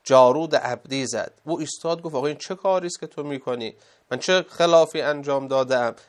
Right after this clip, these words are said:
و تو چه حقی داری که به من شلاق بزنی؟» گفت: «من خیال کردم که این حرف رو که به تو زدن، تو بزرگ قبیله ربیعه هستی، مبادا در دلت احساس کبر و غرور ایجاد بشه،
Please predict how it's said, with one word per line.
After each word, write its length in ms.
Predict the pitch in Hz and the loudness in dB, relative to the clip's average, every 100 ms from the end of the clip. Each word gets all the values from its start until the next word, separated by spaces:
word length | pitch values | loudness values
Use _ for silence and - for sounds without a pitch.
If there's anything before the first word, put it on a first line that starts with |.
| - | -4
و 60 | |
تو 140 | 127 190 | 0 2
چه 140 | 214 | 4
حقی 460 | 190 214 233 - 220 | 6 6 4 0 -2
داری 320 | 214 202 190 | 4 4 2
که 120 | 180 | -4
به 100 | 170 | -6
من 200 | 160 151 | -4 -4
شلاق 540 | 147 131 131 127 120 117 | -4 -2 -2 0 -2 -2
بزنی؟» 360 | 117 110 113 - - - _ | -8 -8 -10 -16 -20 -20 _
گفت: 180 | 180 202 | 4 4
«من 300 | 175 190 196 - | 6 4 4 -4
خیال 420 | - 147 165 175 | 0 6 8 8
کردم 480 | 170 175 170 170 151 | 4 2 4 -2 -2
که 80 | 143 | -4
این 140 | 151 | -6
حرف 340 | - 151 160 | 4 4 4
رو 100 | - | 0
که 140 | 147 139 | -8 -6
به 100 | 131 | -6
تو 180 | 135 131 | -6 -4
زدن، 360 | 127 127 151 | -2 0 0
تو 160 | 147 143 | -2 -8
بزرگ 540 | 131 127 156 160 143 | -6 -2 -2 -2 -2
قبیله 640 | 127 123 120 127 127 131 123 | -2 -2 -2 -6 -6 -4 -2
ربیعه 440 | 123 120 123 117 | -2 -2 -4 -6
هستی، 480 | 120 120 - 175 175 - _ | -6 -8 -4 -4 -4 -10 _
مبادا 500 | 151 180 180 165 160 | 6 8 8 8 6
در 180 | 151 147 | 8 6
دلت 500 | 139 147 170 156 - | 6 0 2 2 0
احساس 500 | 139 - 156 165 160 | -10 -4 4 4 2
کبر 440 | 135 - 185 170 | -8 0 2 2
و 60 | 151 | 0
غرور 400 | 135 139 165 160 | 0 0 0 0
ایجاد 420 | 131 120 123 120 | -4 -2 -2 -2
بشه، 260 | 120 - | -6 -10